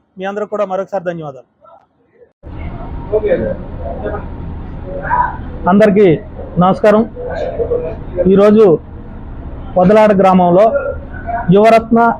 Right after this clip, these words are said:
ఎన్టీఆర్ సేవా సమితి ద్వారా జరుగుతున్నటువంటి ఈ రక్తదాన కార్యక్రమానికి హెల్ప్ చేస్తున్నటువంటి యువకులందరికీ కూడా ప్రత్యేక ధన్యవాదాలు తెలియజేసుకుంటున్నాం. అలాగే దీన్ని ప్రోత్సహిస్తూ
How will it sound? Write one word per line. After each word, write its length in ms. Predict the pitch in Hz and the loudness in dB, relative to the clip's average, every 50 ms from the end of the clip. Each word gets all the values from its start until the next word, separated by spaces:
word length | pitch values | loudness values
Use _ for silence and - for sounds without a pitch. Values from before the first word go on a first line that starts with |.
| - 180 | 0 2
ఎన్టీఆర్ 380 | 190 196 170 208 202 190 160 - - - - - - - | 4 4 6 6 6 6 4 2 -2 -8 -14 -16 -8 0
సేవా 260 | - 190 190 202 208 214 208 214 | 2 4 6 6 6 6 6 4
సమితి 220 | 202 196 185 175 190 170 | 4 2 4 4 6 6
ద్వారా 220 | 180 185 185 175 147 - - - - - - - - - - - - - - - 165 147 | 6 6 6 4 2 0 -4 -12 -14 -16 -16 -16 -16 -16 -16 -14 -8 -8 -2 2 4 4
జరుగుతున్నటువంటి 800 | 175 185 196 214 196 170 208 208 202 185 196 196 190 185 185 170 139 - - - - - - - - - - - - 180 | 6 6 6 4 4 4 2 2 4 4 4 4 4 4 4 4 2 2 -2 -12 -14 -14 -14 -14 -12 -12 -12 -2 0 2
ఈ 20 | 185 | 4
రక్తదాన 520 | 180 180 180 180 - 220 214 208 208 202 202 | 4 4 2 2 2 2 4 6 6 4 4
కార్యక్రమానికి 720 | 175 196 190 190 180 - 190 185 185 180 180 170 151 156 143 - - - - - - - - - - - - - - - - - - - - - - - - - - - | 4 4 4 4 4 4 4 4 4 4 2 2 2 0 0 0 -6 -16 -16 -14 -14 -12 -12 -12 -12 -12 -12 -12 -14 -14 -14 -14 -14 -14 -14 -14 -14 -12 -12 -12 -2 0
హెల్ప్ 280 | 190 196 196 190 - | 2 2 2 4 2
చేస్తున్నటువంటి 640 | 220 208 208 - 202 190 185 185 190 185 185 160 156 135 - - - - - - - - - - - - 160 170 | 2 2 4 2 2 4 4 4 4 4 4 4 2 2 0 -4 -14 -14 -14 -14 -14 -14 -14 -14 -2 2 4 4
యువకులందరికీ 540 | 185 196 185 214 202 196 202 202 196 185 | 4 4 4 4 4 6 4 4 2 2
కూడా 200 | - 196 190 175 143 127 - - - - - - - - | 2 2 4 4 2 0 -4 -12 -14 -14 -12 -12 -4 0
ప్రత్యేక 340 | - 175 165 156 220 202 202 190 170 180 | 2 2 4 4 4 4 4 4 4 4
ధన్యవాదాలు 360 | 180 185 190 190 190 196 190 | 4 4 4 6 6 6 6
తెలియజేసుకుంటున్నాం. 640 | 185 190 185 185 190 180 - - 190 175 196 214 254 - - - - - - - - - - 175 | 6 4 6 4 4 2 2 2 4 4 4 4 2 0 -6 -14 -14 -14 -14 -14 -14 -6 0 2
అలాగే 280 | 170 185 208 214 214 196 156 139 143 151 156 160 | 4 4 6 6 6 6 4 4 4 4 4 6
దీన్ని 200 | 170 202 196 185 | 6 6 4 4
ప్రోత్సహిస్తూ 680 | - 185 190 190 190 185 220 196 202 208 - - - | 4 4 2 2 4 2 2 4 4 4 4 4 4